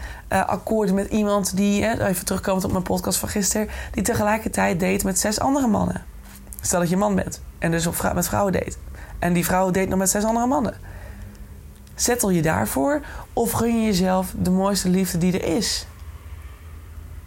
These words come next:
Die juiste partner die perfect bij jou past, die perfect bij jou aansluit, is dat wat je jezelf verlangt, eh, gunt. <laughs>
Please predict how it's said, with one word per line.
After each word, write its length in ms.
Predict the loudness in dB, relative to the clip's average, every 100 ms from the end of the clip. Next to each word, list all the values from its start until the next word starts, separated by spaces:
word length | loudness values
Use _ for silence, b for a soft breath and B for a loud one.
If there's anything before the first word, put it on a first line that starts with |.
| -16 -4 2
Die 80 | 4
juiste 380 | 4 4 2
partner 380 | 0 2 2 2
die 160 | 2 2
perfect 360 | 0 0 -2
bij 100 | 0
jou 140 | 0 0
past, 220 | 0 0
die 80 | 0
perfect 280 | -2 -2 0
bij 100 | 0
jou 160 | 0
aansluit, 500 | 2 0 2 0 -2 B B B B
is 200 | -2 0
dat 200 | 0 0
wat 180 | -2 0
je 80 | 0
jezelf 320 | 2 0 -2
verlangt, 460 | -2 -4 -4 -4 2
eh, 220 | 2 4
gunt. 380 | 2 2 -2
<laughs> 60 | -2